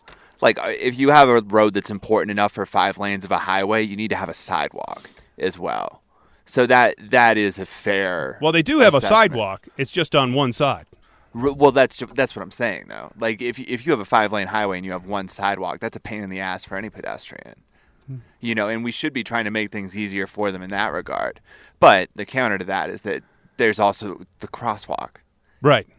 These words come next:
Speaker 1: You know what I mean? And, and that's what I keep coming back to, is there's a crosswalk right there.
Speaker 2: Yes.
Speaker 1: It's right there.
Speaker 2: And he could have hit the button and stopped the light, and that driver would have stopped. He's a law-abiding ci-, law-abiding citizen, for Pete's sake.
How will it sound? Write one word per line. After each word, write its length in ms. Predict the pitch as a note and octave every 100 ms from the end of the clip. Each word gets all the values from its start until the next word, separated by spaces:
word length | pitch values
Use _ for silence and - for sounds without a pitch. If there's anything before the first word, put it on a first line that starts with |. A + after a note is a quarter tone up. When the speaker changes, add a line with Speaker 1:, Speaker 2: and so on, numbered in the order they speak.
| _ -
Speaker 1:
You 220 | A2 G#2+
know 80 | G#2+
what 100 | G2
I 60 |
mean? 160 | F#2+ A2
And, 160 | G2+ A2
and 240 | A2+ A2+
that's 200 | A#2+ A#2+
what 100 | A#2
I 60 | G2
keep 180 | A2+ G2+
coming 220 | A2 F#2
back 220 | G2 G2
to, 100 | F#2+
is 80 | F2
there's 160 | G2+ G2
a 60 |
crosswalk 540 | - B2 A#2+ - A2+ -
right 320 | F#2+ G2+ A2 _ -
there. 380 | G2 A#2+ G2 - - -
Speaker 2:
Yes. 440 | D3 G#3 B2+ - -
Speaker 1:
It's 220 | C3+ G2+
right 320 | A2 C3+ -
there. 260 | A#2+ C3 G2+
Speaker 2:
And 100 | D#3+
he 60 |
could 160 | - G#3
have 80 | F3
hit 160 | F#3+
the 80 | G3
button 400 | F3+ G#3 D#3 B2+
and 160 | C3 C#3+
stopped 360 | - F3 F#3+ -
the 100 | E3+
light, 280 | G3 G3+ -
and 180 | C#3+ C#3+
that 140 | D#3
driver 440 | D3+ F3+ G3 E3+
would 200 | D#3+ F3
have 180 | E3+ E3+
stopped. 540 | - F#3 G#3 C#3 - - -
He's 140 | D3+
a 60 | E3
law-abiding 560 | F3+ G3 E3+ F3+ F#3
ci-, 200 | - F#3+
law-abiding 880 | D#3+ D3+ F#3+ G3+ - D#3 E3+ F#3+ F#3+
citizen, 440 | E3 G3+ F3+ D3 B2
for 120 | B2
Pete's 240 | C3 A#2
sake. 180 | - G2+